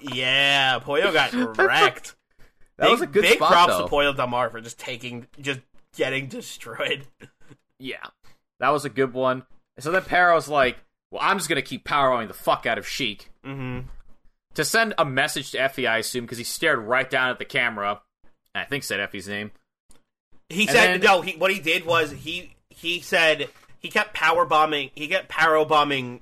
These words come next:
Speaker 1: um,
Speaker 2: That's
Speaker 1: uh,
Speaker 2: it,
Speaker 1: Sheik.
Speaker 2: power bomb.
Speaker 1: He kept power bombing Sheik over and over and over again, and then he, and after the ref was down, uh, uh, Paro looked right into the camera and he went, he went, "Effie, send the ref out or she dies."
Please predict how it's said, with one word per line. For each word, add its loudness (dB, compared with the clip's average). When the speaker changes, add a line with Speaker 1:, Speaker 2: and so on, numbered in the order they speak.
Speaker 1:
um, -2
Speaker 2:
That's 0
Speaker 1:
uh, -2
Speaker 2:
it, -6
Speaker 1:
Sheik. 2
Speaker 2:
power -6
bomb. -10
Speaker 1:
He -2
kept 2
power 4
bombing 4
Sheik -6
over -6
and -4
over -6
and -10
over -8
again, -12
and -12
then -4
he, -10
and -8
after -4
the -6
ref -6
was -10
down, -10
uh, -6
uh, 0
Paro 2
looked 0
right 0
into -12
the -8
camera -4
and -10
he -10
went, -2
he -2
went, 0
"Effie, -2
send -4
the 6
ref 2
out 2
or -4
she -4
dies." 2